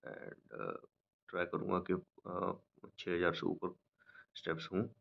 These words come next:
कल के complete हो गए थे मेरे, सिक्स थाउजेंड वन हंड्रेड steps हुए थे,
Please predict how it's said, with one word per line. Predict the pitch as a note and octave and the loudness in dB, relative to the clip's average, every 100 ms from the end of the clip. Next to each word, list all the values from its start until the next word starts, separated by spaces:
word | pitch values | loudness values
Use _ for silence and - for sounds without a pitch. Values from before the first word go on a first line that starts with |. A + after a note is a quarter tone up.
| _ - | _ -2
कल | F2+ | 0
के | F#2 - F#2+ F#2+ F#2 | 0 -4 4 6 6
complete | F#2 F2+ - F#2 F2+ | 4 2 4 4 6
हो | |
गए | F2 E2+ | 6 6
थे | E2 | 2
मेरे, | - - | 0 0
सिक्स | - F2+ - | 6 6 6
थाउजेंड | _ - F2 - F#2 F#2 | _ 0 2 6 6 6
वन | F#2 F2+ | 8 8
हंड्रेड | F2+ F2 F2 - | 8 6 6 4
steps | - - - | -4 -8 -2
हुए | E2+ | 0
थे, | - | 0